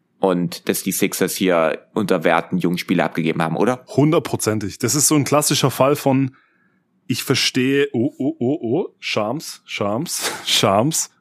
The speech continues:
Speaker 2: irgendwas mit Giannis. Ich hab's grad nur überflogen im ersten Moment. Jetzt lädt's natürlich nicht richtig. The Milwaukee Bucks have indicated to teams that they are keeping Giannis Antetokounmpo
Speaker 1: Ah,
Speaker 2: through the trade
Speaker 1: Schocker.
Speaker 2: deadline and will
Speaker 1: Schocker.
Speaker 2: start making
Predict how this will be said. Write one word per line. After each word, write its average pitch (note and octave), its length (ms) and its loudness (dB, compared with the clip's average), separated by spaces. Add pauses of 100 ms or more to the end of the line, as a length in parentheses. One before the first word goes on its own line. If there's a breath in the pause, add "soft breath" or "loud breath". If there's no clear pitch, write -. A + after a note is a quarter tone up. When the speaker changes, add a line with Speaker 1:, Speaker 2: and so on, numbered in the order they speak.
(120)
Speaker 2:
irgendwas C3 320 2
mit A#2+ 120 2
Giannis. A2 420 4
Ich B2+ 80 -4
hab's A#2+ 160 -4
grad A#2 120 2
nur A#2+ 120 -2
überflogen A2+ 460 0
im B2 80 -2
ersten C3 220 -4
Moment. C#3+ 300 -2 (220)
Jetzt A2 220 -2
lädt's G2+ 220 0
natürlich C3 260 0
nicht D#3+ 160 -4
richtig. F3+ 300 -6 (380 soft breath)
The - 60 2
Milwaukee B2+ 380 2
Bucks D3+ 280 2
have C3+ 140 0
indicated C#3 580 2
to A#2+ 60 -8
teams C3 300 0
that G2+ 120 -10
they A2 140 2
are G#2 240 2
keeping F#3+ 520 0
Giannis C#3 340 2
Antetokounmpo A#2 640 0
Speaker 1:
Ah, F#2+ 320 -4
Speaker 2:
through B2 300 2
the D3+ 80 2
trade A#2 280 2
Speaker 1:
Schocker. G#2+ 160 2
Speaker 2:
deadline F#2+ 380 0 (520)
and G#2 180 0
will G2 220 0
Speaker 1:
Schocker. - 20 -2
Speaker 2:
start G#2+ 440 2
making A2 440 2